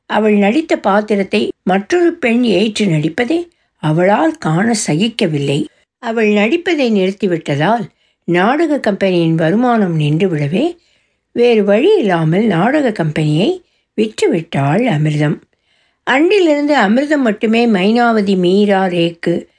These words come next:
என்ற இந்த மூவரையும் பராமரிக்க வேண்டிய கட்டாயத்துக்கு ஆளாகி போனாள். அவர்களுடைய நிலம், நீச்சு மற்றும் சொந்த வீடு இருந்த கரம்பமேட்டில் நிரந்தரமாக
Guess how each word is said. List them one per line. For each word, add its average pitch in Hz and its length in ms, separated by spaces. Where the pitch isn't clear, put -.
என்ற 196 260
இந்த 185 160
மூவரையும் 208 680
பராமரிக்க 175 680
வேண்டிய 139 460
கட்டாயத்துக்கு 233 800
ஆளாகி 190 600
போனாள். 151 600
அவர்களுடைய 294 600
நிலம், 262 440
நீச்சு 247 540
மற்றும் 214 340
சொந்த 233 420
வீடு 214 380
இருந்த 170 500
கரம்பமேட்டில் 240 880
நிரந்தரமாக 214 840